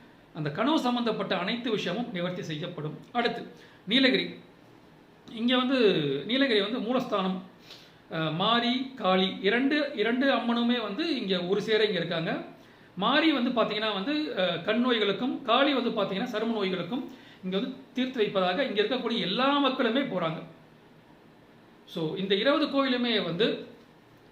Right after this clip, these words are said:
யாரெல்லாம் அந்தந்த மாவட்டத்துல இல்ல அதுக்கு பக்கத்துல அருகாமையில இருந்தாலும் போயிட்டு வாங்க, உங்களுடைய அனைத்து கோரிக்கைகளும் நிறைவேற்றப்படும். அதற்கடுத்து நாளையிலேருந்து மார்ச் மூணு வெள்ளிக்கிழமை,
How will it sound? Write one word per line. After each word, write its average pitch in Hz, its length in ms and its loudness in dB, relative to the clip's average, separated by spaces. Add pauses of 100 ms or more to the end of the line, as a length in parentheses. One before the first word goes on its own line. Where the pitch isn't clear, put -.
(500)
யாரெல்லாம் 254 420 4
அந்தந்த 226 280 -2
மாவட்டத்துல 240 520 2
இல்ல 240 140 2
அதுக்கு 196 300 -2
பக்கத்துல 320 240 -2
அருகாமையில 254 440 2
இருந்தாலும் 190 440 0 (1080)
போயிட்டு 190 220 2
வாங்க, 175 380 0 (100)
உங்களுடைய 214 400 2
அனைத்து 247 280 -2
கோரிக்கைகளும் 202 640 0 (100)
நிறைவேற்றப்படும். 160 640 -4 (360)
அதற்கடுத்து 233 460 0
நாளையிலேருந்து 202 840 2
மார்ச் 220 320 -4
மூணு 190 300 -2
வெள்ளிக்கிழமை, 170 640 -4